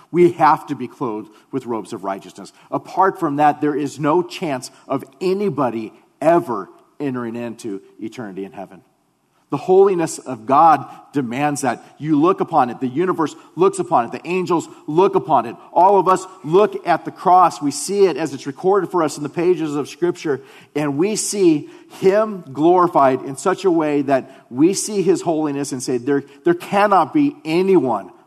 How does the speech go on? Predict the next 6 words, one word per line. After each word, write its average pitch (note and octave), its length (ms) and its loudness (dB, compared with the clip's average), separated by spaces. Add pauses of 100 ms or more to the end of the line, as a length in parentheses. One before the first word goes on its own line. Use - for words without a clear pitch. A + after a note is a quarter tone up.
like A2+ 360 -2
you. F2+ 160 -16 (1500)
You E3 240 -4
must D#3+ 760 0 (920)
remain B2+ 400 -4
holy." G2+ 480 -8